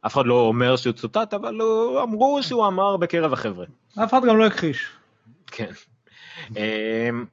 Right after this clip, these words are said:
Speaker 1: טוב, אני חושב שפה זה לגבי התשלומים, ותשמע מה נעשה. אין לנו זמן להיכנס לתוך עניין השעון, אה, הוא גם הכי רחוק מאיתנו,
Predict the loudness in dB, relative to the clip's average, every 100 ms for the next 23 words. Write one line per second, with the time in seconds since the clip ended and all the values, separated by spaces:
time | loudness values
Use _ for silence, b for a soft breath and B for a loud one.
0 | _ _ _ _ -4 -4 -6 b b b
1 | b b _ _ _ _ _ _ -6 -6
2 | -4 -4 -4 -4 -4 -4 -4 -2 -4 -6
3 | -6 -4 -4 -6 -6 -2 0 -2 -6 -10
4 | -16 -20 _ -20 -8 -2 0 0 -2 -4
5 | -4 -6 -10 -10 -12 -12 -10 -10 -10 -8
6 | -6 -6 -8 -12 _ _ _ _ -10 -6
7 | -4 -4 -6 -6 -6 -6 -6 -8 -10 -12
8 | -6 -2 -2 0 0 0 -2 -2 -2 -2
9 | -4